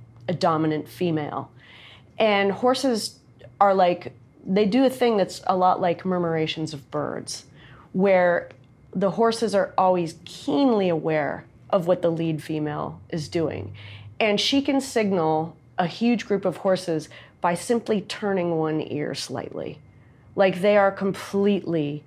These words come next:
attuned to her, and they move in the right way. They do what she says.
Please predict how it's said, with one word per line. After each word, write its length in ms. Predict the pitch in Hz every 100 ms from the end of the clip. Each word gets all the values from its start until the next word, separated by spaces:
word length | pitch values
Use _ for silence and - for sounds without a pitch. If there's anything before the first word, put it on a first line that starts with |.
| _ -
attuned 420 | 185 185 262 269
to 80 | 233
her, 220 | 180 151
and 220 | - 196 190
they 140 | 185
move 540 | 196 226 240 220 190
in 80 | 180
the 80 | 170
right 260 | 160 160 -
way. 380 | 165 151 139
They 200 | 143 190
do 240 | 185 160 208
what 200 | 190 -
she 200 | - 175
says. 600 | - 165 147 143 143